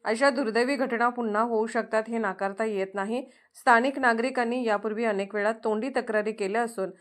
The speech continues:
माध्यमांद्वारेही ही समस्या मांडण्यात आली आहे. मात्र कंपनीचे व्यवस्थापन आडमुठ्या भूमिकेतून दुर्लक्ष करत असल्याचा आरोप होत आहे. आता या त्रासाला कंटाळून नागरिकांनी त्वरित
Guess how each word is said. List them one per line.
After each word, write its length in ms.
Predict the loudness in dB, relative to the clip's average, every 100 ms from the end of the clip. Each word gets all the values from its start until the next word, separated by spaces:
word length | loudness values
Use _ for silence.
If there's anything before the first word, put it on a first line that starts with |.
| _ _ 4
माध्यमांद्वारेही 920 | 6 6 2 2 4 4 4 0 -4
ही 200 | -4 -4
समस्या 480 | -2 -2 -2 0 0
मांडण्यात 520 | 0 -2 -2 -2 0
आली 200 | -4 -2
आहे. 420 | -2 -4 -10 _ _ _ -4
मात्र 240 | 0 2
कंपनीचे 560 | 4 2 4 2 2 2
व्यवस्थापन 640 | 4 2 2 2 2 0
आडमुठ्या 540 | 4 2 2 -2 0 0
भूमिकेतून 580 | -2 -2 -2 -4 -4
दुर्लक्ष 420 | -4 -2 -2 -2 -4
करत 300 | -2 -2 -4
असल्याचा 420 | -2 -4 0 2
आरोप 340 | 2 0 -6
होत 120 | -10 -6
आहे. 220 | -6 -8 -14 _ _ _ 0
आता 200 | 4 4
या 100 | 4
त्रासाला 480 | 4 4 4 4
कंटाळून 480 | 4 0 2 2 2
नागरिकांनी 500 | 0 -2 -2 -2 -2
त्वरित 280 | -2 -4